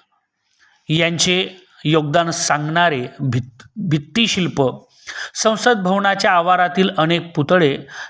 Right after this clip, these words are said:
त्याचप्रमाणे देशभरातील अनेक राज्यात त्यांनी आपल्या शिल्पकलेचा साक्षात्कार घडवला आहे. त्यांच्या स्टुडिओत घडलेले महात्मा गांधीजींचे साडेतीनशे पुतळे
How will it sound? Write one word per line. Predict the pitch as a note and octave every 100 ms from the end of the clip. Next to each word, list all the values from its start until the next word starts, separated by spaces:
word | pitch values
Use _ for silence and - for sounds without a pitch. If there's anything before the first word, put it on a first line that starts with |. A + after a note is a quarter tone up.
| _
त्याचप्रमाणे | G3+ G#3 A3 G3 F#3 F3 F3 F#3+
देशभरातील | D#3+ D#3 F3+ D3 D#3+ E3 D#3+ F3 -
अनेक | D#3+ G3+
राज्यात | F3 D3+ C#3 D#3
त्यांनी | - D3+ D3+ D#3 -
आपल्या | C#3+ D3+ D3
शिल्पकलेचा | - E3 D#3 F#3+ F3+ E3 D#3 D3 D#3+
साक्षात्कार | D#3 - - - - C#3 - C#3+
घडवला | C3+ B2 C3 B2 A2
आहे. | A2 - - - _ _ _ - - - - -
त्यांच्या | G#3+ A3+ C4+
स्टुडिओत | B3 - G#3 A3 A3 G#3
घडलेले | D3+ D#3+ F#3+ F#3+
महात्मा | G3 E3 D#3+ E3+ F#3 F3+
गांधीजींचे | D#3 D#3 E3+ D#3 E3+ E3 F3+ F#3
साडेतीनशे | E3+ - E3+ E3 D#3+ E3 E3+ - G3
पुतळे | - D3 D#3 D3 C3